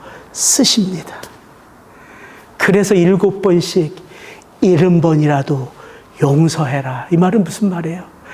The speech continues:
네가 내 앞에 올 때까지 내가 고칠 거야. 고칠 거야. 저와 여러분들이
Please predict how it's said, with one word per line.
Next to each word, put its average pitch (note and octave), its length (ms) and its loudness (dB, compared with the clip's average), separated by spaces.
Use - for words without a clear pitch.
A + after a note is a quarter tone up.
네가 E3 680 2
내 D#3 200 2
앞에 F3 320 0
올 E3 140 0
때까지 D3+ 600 -2
내가 D3+ 640 0
고칠 - 500 -6
거야. - 680 -12
고칠 - 480 -12
거야. - 200 -16
저와 D#3+ 300 2
여러분들이 D#3 840 0